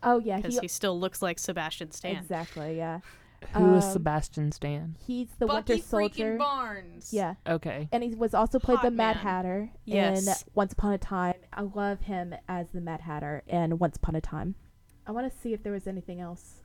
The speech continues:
Speaker 1: about the, that one interaction. Okay, Nate also says, "It is exactly what he said. The money, the drugs, the privilege,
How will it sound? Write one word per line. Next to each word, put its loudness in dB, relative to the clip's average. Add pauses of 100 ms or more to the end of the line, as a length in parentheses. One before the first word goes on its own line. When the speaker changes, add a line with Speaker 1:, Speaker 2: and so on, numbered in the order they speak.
Speaker 1:
about -4
the, -4 (720)
that -6
one -8
interaction. -14 (280)
Okay, 2
Nate 2
also 4
says, -2 (640)
"It 10
is 6
exactly 2
what 4
he 0
said. -2 (580)
The 2
money, 2
the 4
drugs, 4
the -6
privilege, 2